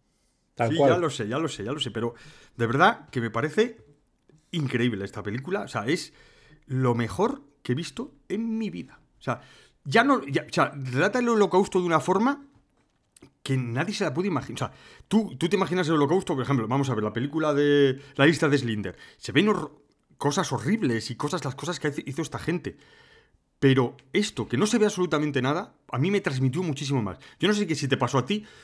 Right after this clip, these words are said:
Speaker 2: con los ruidos del campo, del campo de concentración, y esa gente que era capaz de vivir su vida de forma simple y estúpida, yo no, no lo he entendido. No, o sea, no he entendido. Es decir, me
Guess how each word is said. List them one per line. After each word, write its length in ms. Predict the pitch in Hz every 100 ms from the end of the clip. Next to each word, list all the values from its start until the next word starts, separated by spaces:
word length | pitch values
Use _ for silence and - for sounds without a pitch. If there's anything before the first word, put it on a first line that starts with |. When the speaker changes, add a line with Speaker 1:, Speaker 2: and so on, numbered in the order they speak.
| -
Speaker 2:
con 140 | - 143
los 160 | 135
ruidos 380 | - 151 269 262
del 220 | 190 147
campo, 520 | 127 107 104 139 - _ _ _ _ _ _ _ -
del 200 | 123 110
campo 220 | 185 170
de 100 | 151
concentración, 720 | 139 127 120 - - 104 - - - -
y 80 |
esa 160 | 180 226
gente 300 | 233 220 208
que 60 | 202
era 120 | 185
capaz 220 | 175 190
de 100 | 170
vivir 280 | 156 151 190
su 180 | - 139
vida 360 | 180 175 - - - _ _ _ -
de 140 | 139
forma 280 | 135 208 -
simple 440 | - 214 214 131
y 120 | 117
estúpida, 540 | 113 - - 175 240 277
yo 160 | 135 139
no, 140 | 165
no 180 | 143 135
lo 80 | 156
he 40 |
entendido. 420 | 139 113 113 107 -
No, 160 | 120
o 80 | 127
sea, 140 | - 123
no 100 | 127
he 20 |
entendido. 240 | 143 127
Es 40 | 127
decir, 160 | 120 - -
me 200 | - 127